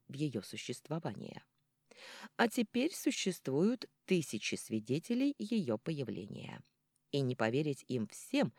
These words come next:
утверждающим, что это была именно она, просто невозможно. Ранние хроники превозносили силу, коварство, жестокость, пристрастие к змеям и, самое главное, уродство миниатюрной богини.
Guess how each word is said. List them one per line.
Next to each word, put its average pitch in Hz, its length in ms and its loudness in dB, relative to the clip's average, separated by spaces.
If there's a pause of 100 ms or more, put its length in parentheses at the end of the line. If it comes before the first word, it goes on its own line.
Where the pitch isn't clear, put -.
(240)
утверждающим, 135 960 2
что - 300 -2
это 156 320 2
была 123 340 0
именно 120 480 0
она, 117 400 2 (240)
просто - 460 -2
невозможно. - 760 -6 (320)
Ранние 269 500 8
хроники 214 580 6
превозносили 180 720 4
силу, 208 420 4
коварство, 143 640 2
жестокость, 135 800 2 (240)
пристрастие 202 680 4
к 131 80 -2
змеям 262 500 4 (320)
и, 170 80 4
самое 185 500 4
главное, 123 680 2 (240)
уродство 285 640 4
миниатюрной 135 680 2
богини. 143 560 0